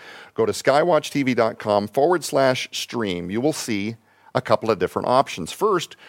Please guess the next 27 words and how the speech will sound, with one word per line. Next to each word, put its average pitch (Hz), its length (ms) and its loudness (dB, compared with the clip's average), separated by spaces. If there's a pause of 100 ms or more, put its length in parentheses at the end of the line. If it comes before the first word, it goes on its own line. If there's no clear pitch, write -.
(160)
you 139 120 0
can 139 160 -2
stream 135 480 0
just 123 440 0
Fight 143 360 0
Back 131 260 2
Against 120 320 -2
Alzheimer's 131 640 -2
for - 160 -6
fifteen 95 720 -6
dollars, 87 580 0
or 185 560 0
you 139 140 -2
can 143 160 -4
stream 131 520 -2
the 101 140 0
Viral 117 560 2
Defense 190 460 -2
D 107 160 0
V 95 120 -2
D 90 160 -2
by 92 200 2
itself 98 760 0
for - 160 -6
twenty 220 520 -2
dollars, 73 540 -2
or 170 440 0